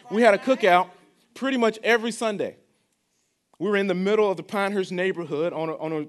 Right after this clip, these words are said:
a, a road called Schoolhouse Road at the time. Where in, in that neighborhood, if you're new, kinda coming around, there, there was houses all around. I mean, we were right in the middle of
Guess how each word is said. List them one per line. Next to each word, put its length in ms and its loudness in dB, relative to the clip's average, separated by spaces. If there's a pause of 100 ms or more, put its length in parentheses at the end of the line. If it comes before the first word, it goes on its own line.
a, 40 -8
a 40 -6
road 160 -2
called 220 -6
Schoolhouse 540 -6
Road 360 -8 (460)
at 160 -2
the 80 -6
time. 320 0
Where 160 0
in, 220 -4
in 160 -2
that 160 2
neighborhood, 400 2
if 120 -8
you're 120 0
new, 260 -2
kinda 220 -6
coming 220 -4
around, 420 -2 (200)
there, 160 2
there 180 -2
was 120 -2
houses 500 2
all 280 6
around. 180 2
I 60 4
mean, 180 0
we 100 -2
were 220 -4
right 380 2
in 100 0
the 60 -2
middle 540 0 (280)
of 420 4